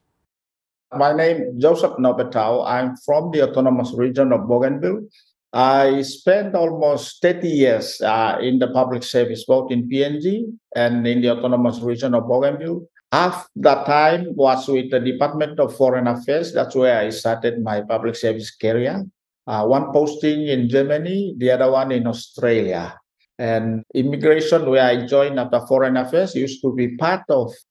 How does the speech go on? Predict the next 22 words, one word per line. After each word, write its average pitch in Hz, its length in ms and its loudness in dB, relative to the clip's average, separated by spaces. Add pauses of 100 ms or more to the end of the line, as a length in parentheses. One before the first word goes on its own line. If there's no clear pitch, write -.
Foreign 127 300 4
Affairs 135 500 -2
as 127 160 0
a 135 80 2
division. 120 840 -2
And 104 260 -2
when 127 240 2
I 117 300 0
joined, 131 560 2
we 120 320 -4 (180)
transformed 127 920 2 (160)
immigration 131 640 2
into 123 220 0
a 113 60 2
statutory 135 840 0
authority, 135 680 0
a 113 260 0
self-funding 123 1120 0
organization, 127 1080 -4
had 123 220 2
its - 380 -4
own 139 580 4